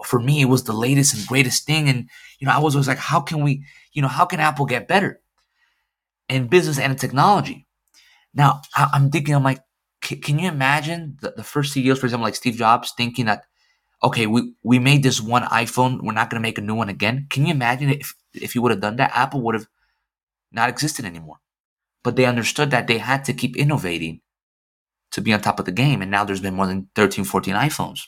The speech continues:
okay? This is how we have to think in our mindset. If we think, "Oh, we're the latest, greatest thing," in a year, we're not gonna succeed.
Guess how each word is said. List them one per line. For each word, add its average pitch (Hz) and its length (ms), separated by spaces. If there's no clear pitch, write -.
okay? 117 340
This 175 100
is 214 120
how 170 120
we 156 80
have 147 200
to 143 60
think 139 260
in 120 60
our 117 80
mindset. 139 440
If - 160
we 208 80
think, 175 420
"Oh, 113 340
we're 131 140
the 127 140
latest, 117 400
greatest 104 400
thing," 123 400
in 127 100
a 123 40
year, 120 600
we're 127 120
not 143 220
gonna 135 140
succeed. - 540